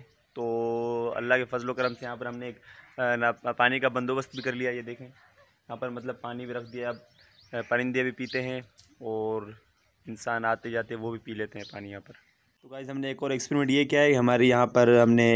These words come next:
लल्लो और सुरमी को हमने हमारे बड़े मुर्गे के साथ हमने इसका पेयर लगाया है। तो गाइस, आप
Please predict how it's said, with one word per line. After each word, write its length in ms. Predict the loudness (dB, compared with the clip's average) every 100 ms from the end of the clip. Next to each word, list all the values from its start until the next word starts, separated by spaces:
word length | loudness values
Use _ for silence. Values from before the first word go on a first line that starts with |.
| 8
लल्लो 360 | 8 10 10
और 80 | 10
सुरमी 360 | 8 2 6 6
को 160 | 8 8 8 2 -12 -18 -18 -2
हमने 260 | 6 8 8 8 8 6 4 4
हमारे 240 | 6 8
बड़े 240 | 8 8 10
मुर्गे 260 | 10 10
के 60 | 8
साथ 180 | 8 8
हमने 160 | 6
इसका 180 | 6 2
पेयर 260 | 4 6 8
लगाया 340 | 8 10 10
है। 160 | 8 6
तो 760 | 2 _ -20 _ 6 8 10
गाइस, 280 | 8 8 8
आप 80 | 6